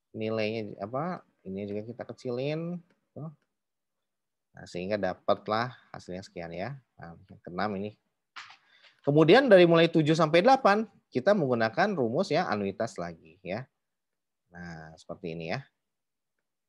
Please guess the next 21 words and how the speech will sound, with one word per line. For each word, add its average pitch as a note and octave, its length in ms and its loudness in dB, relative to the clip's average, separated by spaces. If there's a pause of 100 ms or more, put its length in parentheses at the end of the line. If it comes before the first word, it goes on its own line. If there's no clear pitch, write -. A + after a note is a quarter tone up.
(1200)
Oke. E2+ 400 -10 (1400)
Nah, F#2 160 -2
jadi, G#3+ 400 4
eh, - 480 0
pada C#3 160 6
dasarnya C#3 480 4
kita G3 480 0 (160)
seperti G3 320 0
ini. D#3 160 2
Jadi, E3 200 4 (200)
untuk C#3 320 -2
yang C#3+ 320 2
satu C#3 240 0
sampai C#3 240 4
lima D3 400 2
dengan C3 320 2
menggunakan B2+ 320 0
anuitas C3 480 0
di B2 160 -6
periode B2 320 -2
keenam, B2+ 400 -2